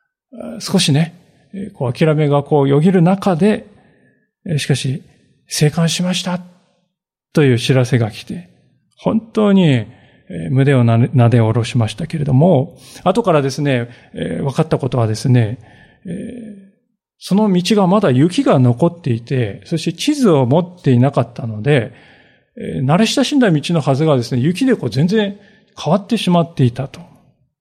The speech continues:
で、さらに悪いことにその雪にこう滑ってね、転んだ時にポケットから携帯電話がスルッとこう抜けて落っこって、えー、えー、落ちていってしまっ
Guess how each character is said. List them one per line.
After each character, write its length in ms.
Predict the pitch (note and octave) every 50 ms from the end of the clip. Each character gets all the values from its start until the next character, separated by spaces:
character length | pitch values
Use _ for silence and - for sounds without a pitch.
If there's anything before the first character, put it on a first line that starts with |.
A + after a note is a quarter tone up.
| _ _ _ _ _ _
で、 80 | - F3+
さ 140 | F3+ C#4 D4
ら 100 | C#4 A3+
に 260 | E3+ C#3 B2 - - -
悪 200 | D#3+ G3 A#3+ C4
い 60 | B3+
こ 120 | - F#3+ -
と 100 | E3 C3+
に 60 | B2
そ 100 | - D#3
の 100 | C#3 C#3
雪 220 | C#3 D3+ - A#3
に 100 | A3+ F#3+
こ 120 | - D3+ C3
う 20 |
滑 260 | - - F3 F3 B3
っ 40 | A#3+
て 200 | - - - C3+
ね、 100 | A#2+ D#3+
転 240 | E3 E3+ - F3+ G3+
ん 40 | G#3
だ 120 | G3+ G3+
時 220 | F#3+ F#3+ F#3 E3+ C#3+
に 140 | B2+ B2 B2 - - - _
ポ 120 | - E3 E3
ケ 80 | A#3
ッ 60 | A#3 A#3
ト 120 | - -
か 100 | C#3+ C3+
ら 340 | A#2+ A2+ A#2 - - - _ _ -
携 180 | - G3 G3 G3+
帯 160 | G#3 G3 F#3
電 160 | F#3 F#3 E3
話 100 | C3+ A#2+ A2+
が 100 | A#2 A#2+
ス 120 | - G#3
ル 80 | A#3+ G#3+
ッ 40 |
と 100 | - F3
こ 100 | - D3+
う 20 | B2+
抜 120 | B2 B2 A#2+
け 140 | E3 C#3+
て 140 | - - C3+
落 160 | B2 C#3 C3+
っ 20 | -
こ 80 | - B3
っ 60 | -
て、 200 | - C#3 B2 - - - - - - _
え 480 | - - D#3+ F3+ - - F3 F3 F3 - - - - _ _ _ _ _ _
ー、 40 | G#3+
え 560 | G#3+ A3+ - - - - - A#3+ A#3 A#3+ C#4 F#4
ー、 60 | -
落 160 | - G3 -
ち 40 | -
て 80 | E3
い 40 | C3
っ 60 | A#2+
て 100 | - -
し 160 | - - - A#2+
ま 60 | A2+
っ 60 | -